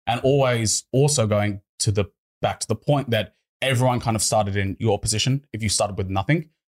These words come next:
um, the most successful people in the world started, um, from a basis of nothing. So they understand and they empathize. And as long as you approach it in the correct way,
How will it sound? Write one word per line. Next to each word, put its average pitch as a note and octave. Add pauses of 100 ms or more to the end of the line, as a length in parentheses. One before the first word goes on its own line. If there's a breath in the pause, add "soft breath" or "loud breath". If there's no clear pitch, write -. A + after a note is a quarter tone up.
um, A2
the A2
most G#2+
successful A#2
people G2+
in G#2+
the G#2
world G#2+
started, G2 (180)
um, G2
from G#2
a G2
basis F#2+
of F#2+
nothing. D3+ (240)
So -
they C3+
understand A2+
and G#2
they G#2+
empathize. G2+
And G#2+
as G#2
long A#2+
as G#2+
you A2
approach -
it -
in G#2
the G2
correct -
way, B2+